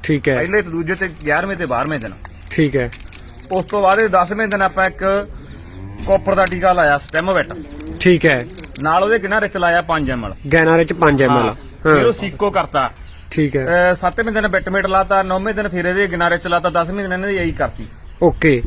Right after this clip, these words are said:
Speaker 2: ਹਾਂ। ਦਸਵੇਂ ਦਿਨ ਜਦੋਂ ਇਹੀ ਕੀਤੀ, ਇੱਕ ਗਿਆਰਵੇਂ ਦਿਨ ਕੀਤੀ।
Speaker 1: ਠੀਕ ਹੈ।
Speaker 2: ਫਿਰ ਇਹਨੇ ਚਾਰ ਪੰਜ ਦਿਨਾਂ ਬਾਅਦ ਫਿਰ ਤਾਰਾਂ ਪੰਗਾ ਇੱਕ ਹੈਗੀ, ਫਿਰ ਕਰਤੀ ਇਹਦੀ।
Speaker 1: ਇਹਦੀ ਲਾਲ ਗਾਂ ਦੀ?
Speaker 2: ਲਾਲ ਗਾਂ ਦੀ ਜੀ।
Speaker 1: ਠੀਕ ਹੈ ਜੀ।
Speaker 2: ਇਹ ਵੇਰਕਾ ਦੇ ਸੀਮਨ ਤੋਂ ਗੱਭਣ ਹੋ ਗਈ ਹੁਣ ਇਹ।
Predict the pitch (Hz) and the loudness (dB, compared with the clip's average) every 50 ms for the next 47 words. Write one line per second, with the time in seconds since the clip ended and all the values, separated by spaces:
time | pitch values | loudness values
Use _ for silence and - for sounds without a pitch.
0 | - 113 120 131 135 120 110 107 - - - - - - - - 135 165 180 190 | -6 -6 -4 -4 -4 -4 -4 -6 -12 -16 -20 -20 -20 -20 -12 -4 -2 -2 -2 0
1 | 220 254 233 233 214 208 208 208 214 214 208 208 208 196 190 202 202 - 214 214 | -2 -4 -4 -4 -4 -4 -4 -2 -2 -2 -2 -2 -4 -4 -6 -10 -10 -8 -8 -6
2 | - 220 190 165 156 160 180 196 180 175 160 139 127 117 - - 101 101 - - | -6 -4 -2 0 0 0 0 0 -2 -2 -4 -4 -6 -8 -12 -12 -16 -16 -18 -18
3 | - - - - - - - - - 185 180 - - 151 135 120 - - 170 196 | -18 -18 -18 -18 -20 -18 -12 0 4 4 4 6 6 4 2 2 0 -4 -2 -2
4 | 214 233 240 202 226 202 208 185 208 208 196 202 208 208 202 220 233 180 202 202 | -2 -2 0 0 0 2 2 2 0 0 0 0 0 2 2 2 2 2 0 -2
5 | - 202 190 190 190 170 190 196 196 196 190 - 196 196 190 196 190 170 180 156 | 0 0 0 2 0 0 -2 -2 -2 -2 -2 -2 -2 -4 -4 -2 -2 -2 -4 -4
6 | 127 135 123 113 - - 107 110 127 123 - - - - - - - 214 214 214 | -4 -4 -4 -6 -6 -10 -12 -10 -10 -12 -12 -16 -18 -20 -12 0 6 6 8 8
7 | 247 220 196 180 170 156 147 143 139 127 127 113 120 156 160 151 143 131 120 117 | 8 8 6 6 6 4 4 4 4 2 2 0 -2 -4 -4 -4 -4 -6 -10 -12
8 | 110 101 98 98 95 - - - 175 160 135 143 135 123 123 120 143 208 220 185 | -14 -14 -14 -16 -14 -4 2 4 4 6 6 6 4 4 2 0 -2 -2 0 0
9 | 190 190 185 - 202 196 208 196 156 175 185 185 185 185 180 175 196 156 151 135 | 0 0 0 2 2 2 2 2 0 -2 -4 -2 -2 -2 -2 -2 -2 0 0 0
10 | 156 185 170 156 143 123 113 107 107 98 90 | 0 0 0 0 -2 -4 -6 -8 -10 -10 -12